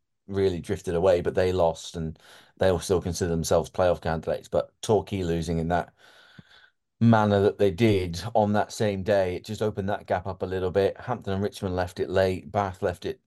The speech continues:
uh, well, they did their job quite nicely. They smashed Welling, but it's one of them where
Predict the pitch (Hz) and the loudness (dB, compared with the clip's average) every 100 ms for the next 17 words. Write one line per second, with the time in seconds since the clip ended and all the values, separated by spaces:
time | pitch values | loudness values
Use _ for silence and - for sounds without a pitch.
0 | - 104 85 85 82 95 95 87 82 90 | -2 0 2 0 -2 0 -2 0 0 0
1 | 80 78 - - 92 87 82 85 - 87 | 0 -4 -2 -4 -4 -8 -8 -8 -6 -6
2 | - 92 80 80 87 - _ _ _ _ | 0 0 2 0 0 -2 _ _ _ _
3 | _ - 107 117 120 110 113 101 95 90 | _ -4 -4 2 4 6 6 4 4 4
4 | 87 | 2